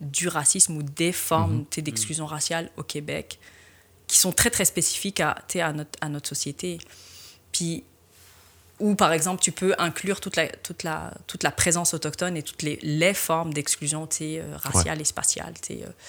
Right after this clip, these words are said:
Speaker 1: euh, des populations autochtones. Puis, donc, tu sais, des fois, moi, quand, quand on me dit « ça vient des États-Unis », je suis comme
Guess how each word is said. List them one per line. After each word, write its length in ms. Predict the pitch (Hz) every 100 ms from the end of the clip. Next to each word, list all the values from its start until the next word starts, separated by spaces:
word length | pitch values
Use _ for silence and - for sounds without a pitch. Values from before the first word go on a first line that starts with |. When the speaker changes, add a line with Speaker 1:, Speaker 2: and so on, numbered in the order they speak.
| - - - - -
Speaker 1:
euh, 40 |
des 120 | 156 147
populations 480 | 147 - 147 -
autochtones. 400 | 175 156 - 175 156
Puis, 180 | 165 - - - - - _ - -
donc, 240 | 185 196 -
tu 40 |
sais, 60 | 269
des 120 | 233
fois, 180 | 220 247
moi, 120 | 233
quand, 260 | 214 202 -
quand 200 | - 233
on 60 | 208
me 80 |
dit « 140 | 180 220
ça 140 | 196
vient 160 | 165 180
des 200 | 185 160
États-Unis », 540 | 160 156 151 160 185 214
je 60 |
suis 120 | -
comme 360 | - 160 156 151